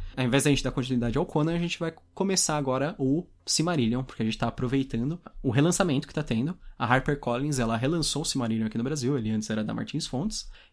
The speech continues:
E agora todos os livros do Tolkien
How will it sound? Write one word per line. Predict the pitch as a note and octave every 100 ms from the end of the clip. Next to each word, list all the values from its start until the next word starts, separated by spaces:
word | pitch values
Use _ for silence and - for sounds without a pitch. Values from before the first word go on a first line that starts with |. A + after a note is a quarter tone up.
| -
E | E3+ B3+ - - - _ - A#2+
agora | C3 A#2 B2
todos | C#3 C#3+
os | D3
livros | G#2 A#2 G#2+
do | F#2
Tolkien | - A2 - G#2+